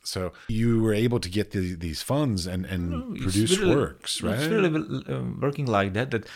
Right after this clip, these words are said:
Speaker 2: you can have, you know, the National Gallery or, uh, City Gallery, and they have the, the, the budget, and y-, you ask to be, uh, you know, in the exhibition, can do a new work if it's the, you can also, uh, do a new work for free, or you can get some money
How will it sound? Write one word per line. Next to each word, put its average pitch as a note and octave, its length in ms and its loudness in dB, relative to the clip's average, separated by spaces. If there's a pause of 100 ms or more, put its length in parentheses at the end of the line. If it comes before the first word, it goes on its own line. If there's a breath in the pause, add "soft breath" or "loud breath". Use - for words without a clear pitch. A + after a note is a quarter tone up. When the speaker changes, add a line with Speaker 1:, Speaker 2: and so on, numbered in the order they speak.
(200 loud breath)
Speaker 2:
you A2 100 0
can A2 440 4
have, F2+ 260 0
you F#2+ 100 2
know, F2+ 100 2
the F2 120 0
National G2+ 340 2
Gallery G#2 340 6
or, F2 300 2 (320 loud breath)
uh, F#2 240 4
City G#2+ 300 -2
Gallery, A#2+ 500 6
and A2+ 140 2
they G#2+ 120 4
have G#2+ 180 2
the, G#2+ 340 0
the, A2 200 -4
the G#2+ 300 -2
budget, G2+ 460 4
and G#2+ 240 0
y-, G2+ 60 0
you G#2+ 360 0
ask G2+ 320 4
to A2+ 80 -2
be, G#2+ 400 0
uh, F#2+ 140 6
you G2+ 140 2
know, G#2 180 2
in G2 160 -2
the G2 60 2
exhibition, A#2+ 600 -2 (480 loud breath)
can A2+ 280 6 (360)
do C3 160 6
a B2+ 40 8
new A#2 160 8
work A#2 440 6
if G#2+ 120 2
it's G#2 220 2
the, G2 460 6
you C3+ 100 -2
can A#2 140 0
also, G#2+ 240 2 (160)
uh, A#2+ 80 2
do A2 180 4
a A2 40 2
new A2 140 2
work G#2+ 300 2
for G2+ 180 2
free, C#3+ 380 2
or G#2+ 220 6
you G#2+ 200 4
can G#2+ 220 2
get G2+ 220 2
some G#2 260 -2 (100)
money G#2 300 2